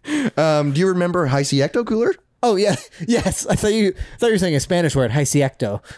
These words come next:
Speaker 2: But no,
Speaker 1: <laughs>
Speaker 2: high
Speaker 1: High
Speaker 2: C
Speaker 1: C
Speaker 2: Ecto
Speaker 1: Ecto
Speaker 2: Cooler.
Speaker 1: Cooler.
Speaker 2: Yeah,
Speaker 1: It
Speaker 2: don't
Speaker 1: kinda,
Speaker 2: you
Speaker 1: it reminded me of these
Speaker 2: Yeah,
Speaker 1: drinks
Speaker 2: me
Speaker 1: a little
Speaker 2: too.
Speaker 1: bit. We, uh,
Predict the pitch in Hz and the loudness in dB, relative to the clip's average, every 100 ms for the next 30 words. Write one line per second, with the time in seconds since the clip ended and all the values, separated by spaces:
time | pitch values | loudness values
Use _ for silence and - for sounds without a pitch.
0 | - 175 151 113 - _ - 185 170 147 | -2 0 0 -2 -8 _ -2 2 4 2
1 | 139 131 131 143 131 135 - 113 175 151 | 4 4 4 4 2 2 2 2 4 4
2 | 135 - 160 143 160 220 359 381 180 151 | 4 2 2 2 0 2 4 4 4 2
3 | 147 139 175 208 156 135 127 113 190 180 | 2 2 2 2 2 2 2 2 2 4
4 | 196 - 196 160 - - - - - 127 | 2 2 2 2 2 -2 -8 -20 -14 -2
5 | 175 269 | 0 2